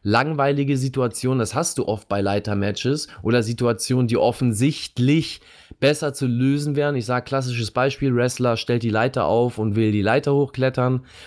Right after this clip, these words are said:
und wir haben diese Momente, wo ein normaler Mensch es auf einmal nicht mehr hinkriegt, eine Leiter hochzuklettern und jeder Vierjährige die Leiter schneller hochklettern konnte. So, ähm, solche Momente, ähm, hast du dann halt eben und mit denen musst du irgendwie,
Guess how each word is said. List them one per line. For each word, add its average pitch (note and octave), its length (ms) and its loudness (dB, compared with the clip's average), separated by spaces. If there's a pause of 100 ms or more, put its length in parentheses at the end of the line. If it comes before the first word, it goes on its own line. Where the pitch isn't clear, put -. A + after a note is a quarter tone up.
und A#2+ 140 0
wir A2+ 100 4
haben A#2+ 140 4
diese A#2 180 0
Momente, A#2 540 0
wo A2+ 120 2
ein G#2 200 0 (420)
normaler B2+ 400 2
Mensch B2 360 0
es G#2+ 100 -4
auf F#2+ 100 0
einmal A2+ 240 0
nicht B2+ 160 -2
mehr B2+ 120 0
hinkriegt, B2 420 -2
eine A2+ 100 0
Leiter A2 340 0
hochzuklettern G2+ 840 -2 (260)
und A2 220 -2
jeder A#2 220 2
Vierjährige G#2+ 640 2
die G2 100 -2
Leiter F#2+ 360 0
schneller A#2+ 340 -4
hochklettern F2+ 500 -6
konnte. G2+ 460 0 (400)
So, A#2+ 280 2
ähm, G#2 260 -2 (100)
solche C#3 340 0
Momente, B2+ 720 0
ähm, A2 380 0 (240)
hast - 280 -4
du A#2+ 60 -4
dann G#2 220 -2
halt G#2+ 160 0
eben A2+ 400 0
und A2 180 0
mit A2 140 -2
denen B2 160 2
musst B2 200 -2
du A#2 300 2
irgendwie, A2+ 640 0